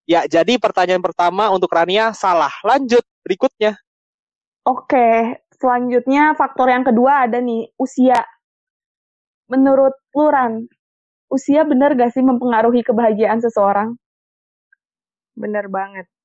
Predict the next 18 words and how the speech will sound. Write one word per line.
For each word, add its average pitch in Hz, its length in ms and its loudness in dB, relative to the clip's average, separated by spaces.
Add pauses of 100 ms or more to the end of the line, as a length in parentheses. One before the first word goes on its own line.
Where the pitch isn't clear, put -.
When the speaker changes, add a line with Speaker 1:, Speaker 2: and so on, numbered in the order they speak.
(160)
Speaker 3:
Menurut 208 240 -6
gue, 233 200 -2 (120)
usia 220 320 -4
itu 262 240 -4 (160)
emang 220 320 -6
mempengaruhi. 214 720 -8 (1040)
Speaker 2:
Kenapa, 233 260 -2
kenapa? 202 300 -4 (920)
Speaker 3:
Eh, 214 280 -10
kayaknya 214 640 -10 (320)
kalau 233 240 -2
misalnya 233 800 -8 (560)
sepengalaman 202 720 -8
gue 220 160 -10
ya, 180 180 -14 (460)
Speaker 2:
Mm-mm. 226 320 -10
Speaker 3:
waktu - 320 -12
gue 220 320 -12